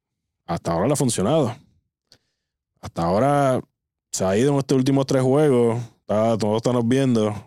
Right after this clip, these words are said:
últimos cuatro creo que. Se ha ido que cinco dos, cinco tres, cuatro tres. O sea, está tratando, está volviendo, que ya están haciendo los ajustes. El mismo Springer está haciendo los ajustes también para salir del, del slump. El mismo Bregman.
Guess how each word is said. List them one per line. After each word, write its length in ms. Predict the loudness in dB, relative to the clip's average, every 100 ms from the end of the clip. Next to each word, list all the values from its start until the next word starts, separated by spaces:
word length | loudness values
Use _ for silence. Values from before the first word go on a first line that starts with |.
| -2
últimos 360 | -2 0 -2
cuatro 280 | -2 -2 0
creo 220 | 0 0 -2
que. 60 | -8 _ _ _ _ _ _ _ _ _ _ _ _ _ _ -6
Se 120 | -2
ha 80 | 2
ido 140 | 2
que 100 | 0
cinco 360 | 0 -2 0 0
dos, 320 | 2 0 -2 -6 -12 -14 -10
cinco 320 | -4 -2 0
tres, 220 | 0 0 0
cuatro 300 | -2 -2 -2
tres. 300 | -2 -2 -6
O 920 | _ _ _ _ _ _ _ _ -4
sea, 100 | -4
está 260 | -2 -2 0
tratando, 420 | 0 0 0 0
está 140 | 0
volviendo, 600 | 2 2 2 2 2 2
que 80 | 2
ya 80 | 0
están 180 | 0 -2
haciendo 300 | 0 0 2
los 120 | 2
ajustes. 320 | 0 0 0
El 40 | 0
mismo 220 | 0 0
Springer 400 | -2 -2 0 0
está 140 | 0
haciendo 200 | 0 0
los 120 | 0 0
ajustes 340 | 0 -2 -4
también 480 | -2 0 0 -2 -6 _
para 180 | -6 -4
salir 240 | -2 0 0
del, 320 | 0 0 0
del 220 | -2 -2
slump. 380 | 0 0 -2 -6 _ _ _ _ _ _ _ _ -6
El 120 | -2
mismo 260 | 0 2
Bregman. 420 | 2 2 0 0